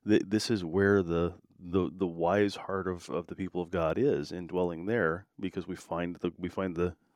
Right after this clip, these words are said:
the, the promise of what is awaiting us beyond the day of our death. The house of mirth, which is where we go to avoid this.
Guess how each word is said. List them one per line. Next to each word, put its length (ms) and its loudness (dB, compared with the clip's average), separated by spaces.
the, 160 2
the 140 -4
promise 640 0
of 300 2
what 200 4
is 160 6
awaiting 420 0
us 320 -6
beyond 340 -4
the 100 -2
day 140 2
of 120 -2
our 120 -4
death. 440 2
The 100 4
house 240 4
of 60 -10
mirth, 640 4
which 120 -4
is 120 -4
where 100 4
we 120 -2
go 640 6
to 180 2
avoid 640 2
this. 460 0